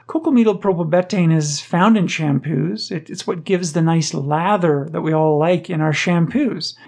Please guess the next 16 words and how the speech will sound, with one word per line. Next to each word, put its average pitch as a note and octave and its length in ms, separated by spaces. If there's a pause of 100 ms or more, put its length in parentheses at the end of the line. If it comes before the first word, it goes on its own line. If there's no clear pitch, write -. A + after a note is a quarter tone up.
(120)
And F3 160
when F3+ 100
you F3+ 120
have G3+ 360
hypoallergenic E3 880
shampoos E3 1040 (720)
that E3 160
don't A3+ 240
contain F3+ 580
cocamidopropylbetaine, E3+ 1400
the D#3+ 60
number F#3+ 320
one F3+ 240
complaint F3+ 500
of - 280
patients - 880